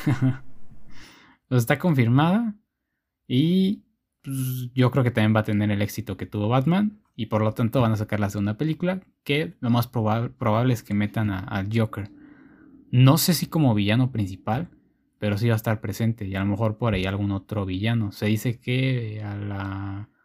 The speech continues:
a los búhos, a la, a, ay, se me fue el nombre de, eh,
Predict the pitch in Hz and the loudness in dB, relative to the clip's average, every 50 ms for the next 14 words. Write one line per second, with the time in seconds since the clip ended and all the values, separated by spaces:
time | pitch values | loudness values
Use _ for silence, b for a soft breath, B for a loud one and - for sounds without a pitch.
0 | _ _ _ _ _ _ _ _ 113 107 104 104 101 110 117 127 156 196 190 - | _ _ _ _ _ _ _ _ -2 0 0 0 0 0 2 2 2 2 0 -2
1 | - 120 107 101 98 104 156 135 107 104 101 101 98 98 101 101 101 101 101 - | -4 -4 -4 -4 -4 -6 -6 -8 -8 -6 -6 -8 -8 -8 -8 -10 -10 -10 -10 -12
2 | 104 104 107 107 113 113 - _ _ _ _ _ _ _ _ _ _ - 104 107 | -12 -12 -12 -12 -12 -14 -14 _ _ _ _ _ _ _ _ _ _ -10 -6 -4
3 | 113 107 - 107 101 104 117 117 117 120 120 120 123 117 107 101 95 98 98 104 | -4 -2 -2 -4 -2 -2 0 0 0 0 0 0 0 -2 -4 -4 -6 -8 -10 -12
4 | 104 - _ _ _ _ b b b b b b b b b _ _ _ 165 - | -14 -18 _ _ _ _ b b b b b b b b b _ _ _ -18 -14
5 | - 117 117 117 123 123 131 | -12 -10 -10 -10 -10 -12 -14